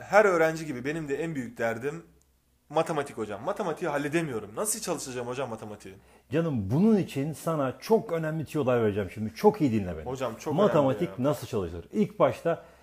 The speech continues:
Speaker 2: bir kere şu lafı hatırlayalım. Descartes demiş ki, "Düşünüyorum, öyleyse varım." demiş. İnsan olmanın en önemli özelliği ne Tonguç?
Speaker 1: Düşünmek.
Speaker 2: Bravo.
Speaker 1: "İnsan düşünen bir hayvandır." demiş hatta, değil mi?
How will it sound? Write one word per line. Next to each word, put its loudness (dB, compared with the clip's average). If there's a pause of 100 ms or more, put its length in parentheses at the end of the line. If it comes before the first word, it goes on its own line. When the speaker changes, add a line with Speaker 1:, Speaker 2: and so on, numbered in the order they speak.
(200)
Speaker 2:
bir -2
kere 2
şu -2
lafı 0
hatırlayalım. -4
Descartes -2
demiş -4
ki, -8
"Düşünüyorum, -2
öyleyse -2 (100)
varım." 2
demiş. -20
İnsan -2
olmanın -4
en -2
önemli -4
özelliği -4
ne -4
Tonguç? -8 (140)
Speaker 1:
Düşünmek. -10 (140)
Speaker 2:
Bravo. 0
Speaker 1:
"İnsan 4
düşünen 0
bir 0
hayvandır." -2
demiş -10
hatta, -8
değil -8
mi? -12